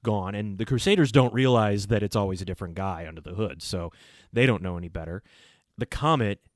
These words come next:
is dealing with enough problems of his own, because here's kind of where things get weird at Impact. Uh, from what I understand, sales were not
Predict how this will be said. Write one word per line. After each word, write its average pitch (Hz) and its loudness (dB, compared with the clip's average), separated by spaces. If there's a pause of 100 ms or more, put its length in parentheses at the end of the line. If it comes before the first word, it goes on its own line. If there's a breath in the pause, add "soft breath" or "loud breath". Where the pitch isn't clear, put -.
(160)
is 123 -2
dealing 117 4
with 104 0
enough 110 0
problems 98 -2
of 90 -6
his 92 -8
own, 90 -4
because 98 -6
here's 185 -4
kind 160 -8
of 151 -8
where 131 -4
things 120 -4
get 104 -2 (100)
weird 101 -2
at 92 -8
Impact. 82 -10 (400 loud breath)
Uh, 120 -2
from 143 0
what 220 4
I 151 0
understand, 98 -6 (380)
sales 151 -2 (160)
were 117 0
not 104 -4